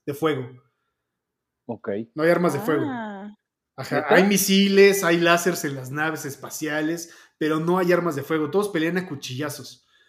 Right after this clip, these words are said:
Speaker 1: Eh, y el que vemos a la derecha, ese que tiene la carita rara, pelirrojo, es Rabán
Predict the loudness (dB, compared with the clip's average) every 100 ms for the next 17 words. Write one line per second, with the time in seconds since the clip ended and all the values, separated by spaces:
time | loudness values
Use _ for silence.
0 | _ _ _ -8 -4 -4 -6 -8 0 0
1 | 2 4 4 4 4 6 6 4 4 2
2 | 2 0 -2 -2 -4 -4 -4 -2 -2 -4
3 | -6 -2 -2 0 0 0 -2 -6 -4 -2
4 | -4 -2 -4 -4 -6 -6 -8 -12 _ -12
5 | -8 -4 -2 -2 -4